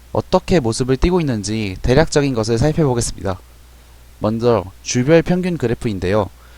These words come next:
데이터가 매우 들쑥날쑥한 것을 확인할 수 있습니다. 이러한 원인을 저희가 마트주께 인터뷰를 한 결과 주변, 주변에 홈플러스 익스프레스가 있는데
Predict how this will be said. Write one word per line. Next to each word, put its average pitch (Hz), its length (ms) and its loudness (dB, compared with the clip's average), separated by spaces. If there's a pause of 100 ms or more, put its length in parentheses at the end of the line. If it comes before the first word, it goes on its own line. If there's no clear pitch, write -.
(380)
데이터가 147 520 2
매우 131 380 2 (360)
들쑥날쑥한 156 760 0
것을 151 300 2
확인할 165 280 0
수 - 120 -4
있습니다. 90 440 -6 (840)
이러한 165 340 4
원인을 113 560 -2
저희가 104 540 -4 (380)
마트주께 113 760 -2
인터뷰를 127 500 0
한 156 200 -2
결과 104 420 0 (640)
주변, 151 480 0 (160)
주변에 123 400 2
홈플러스 202 500 0
익스프레스가 131 560 -4
있는데 92 500 -4